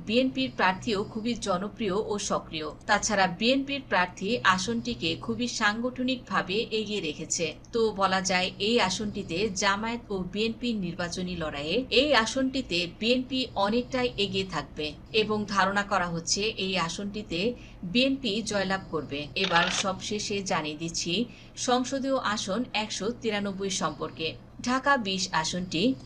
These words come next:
ধামরাই উপজেলা নিয়ে এই আসনটি অবস্থিত। এই আসনে জামায়াতের হয়ে প্রতিনিধিত্ব করবেন মাওলানা আব্দুর রব। এই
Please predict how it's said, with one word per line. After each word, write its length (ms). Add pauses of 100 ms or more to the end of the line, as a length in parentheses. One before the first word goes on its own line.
(160)
ধামরাই 420 (120)
উপজেলা 500
নিয়ে 160 (320)
এই 80 (120)
আসনটি 380 (200)
অবস্থিত। 440 (360)
এই 100 (100)
আসনে 320 (200)
জামায়াতের 560
হয়ে 180 (120)
প্রতিনিধিত্ব 580 (140)
করবেন 360 (240)
মাওলানা 440 (240)
আব্দুর 360
রব। 200 (440)
এই 100